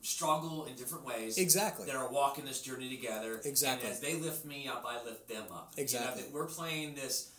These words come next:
Speaker 1: this game of encouragement. You know,
Speaker 2: Right.
Speaker 1: I, I, that's how I see my tribe. And, and I think if we, um, we see past our differences and just look at our humanity.
Speaker 2: Exactly.
Speaker 1: We're not gonna treat each other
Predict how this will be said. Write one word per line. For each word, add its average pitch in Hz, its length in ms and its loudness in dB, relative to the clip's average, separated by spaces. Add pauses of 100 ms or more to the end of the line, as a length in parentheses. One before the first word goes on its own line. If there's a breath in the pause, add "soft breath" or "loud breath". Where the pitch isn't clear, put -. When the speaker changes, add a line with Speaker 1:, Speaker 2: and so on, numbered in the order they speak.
(160 loud breath)
Speaker 1:
this 135 160 -6
game 139 420 -2
of 117 200 -4
encouragement. - 760 -10 (100)
You 131 140 -8
know, 120 160 -4
Speaker 2:
Right. - 180 -4 (560 soft breath)
Speaker 1:
I, 139 120 0
I, 151 160 -2
that's - 220 6
how 175 120 2
I 160 100 6
see 143 300 0
my 117 140 -4
tribe. 110 420 -4 (100)
And, 127 160 -10
and 143 80 -4
I 151 60 -2
think 190 240 -4
if 165 100 -8
we, 156 300 -2 (380 loud breath)
um, - 400 0 (500)
we 135 160 -6
see 175 400 6
past 160 300 2
our 135 60 -4
differences 131 420 -8
and 113 80 -12
just 170 180 -6
look 214 140 -10
at - 60 -4
our - 80 -4
humanity. 110 640 -10 (140)
Speaker 2:
Exactly. 107 440 -2
Speaker 1:
We're 147 80 0
not 160 200 2
gonna - 140 -4
treat 143 400 -2
each 110 200 -4
other 104 300 -8